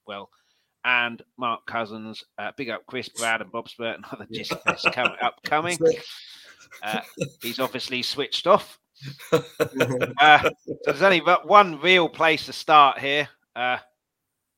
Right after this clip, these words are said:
Speaker 1: and that's with this. Goal
Speaker 2: Sure.
Speaker 1: two six seven, all-time record goal scorer, Harry Kane, and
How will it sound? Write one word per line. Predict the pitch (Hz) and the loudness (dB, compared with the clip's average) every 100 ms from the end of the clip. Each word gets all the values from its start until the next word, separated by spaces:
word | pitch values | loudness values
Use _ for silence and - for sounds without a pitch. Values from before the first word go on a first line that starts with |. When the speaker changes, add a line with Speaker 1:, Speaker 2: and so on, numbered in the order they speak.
| _ - | _ -12
Speaker 1:
and | 127 | -8
that's | 147 - | -8 -8
with | 143 135 | -10 -6
this. | 127 - | -6 -6
Goal | 147 143 | -2 -2
Speaker 2:
Sure. | 117 | -2
Speaker 1:
two | - 175 | -6 -6
six | - 156 - | -6 -10 -8
seven, | - 147 139 143 - _ _ 170 | -4 -4 -4 -10 -14 _ _ -14
all-time | 165 - 156 143 | -10 -2 0 0
record | 143 135 135 - | -2 -4 -8 -6
goal | 139 135 | -6 -6
scorer, | - - 139 131 131 120 _ _ _ _ _ _ _ _ 131 | -10 -10 -8 -4 -4 -4 _ _ _ _ _ _ _ _ -4
Harry | 135 123 | -4 -4
Kane, | - 123 120 117 113 - | -10 -6 -6 -6 -10 -12
and | 120 117 120 117 | -8 -6 -6 -12